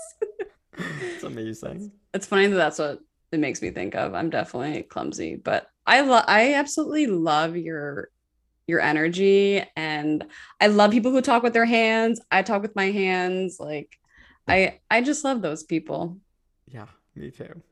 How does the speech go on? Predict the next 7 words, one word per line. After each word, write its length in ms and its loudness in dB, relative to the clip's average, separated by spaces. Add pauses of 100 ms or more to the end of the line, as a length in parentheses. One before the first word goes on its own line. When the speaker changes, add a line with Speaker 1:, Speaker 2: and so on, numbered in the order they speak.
(420)
Speaker 2:
We're 240 -6
the 100 -4
best. 600 -4 (200)
Speaker 1:
We're 160 0
good 240 -6
people. 520 6
Speaker 2:
<laughs> 40 -20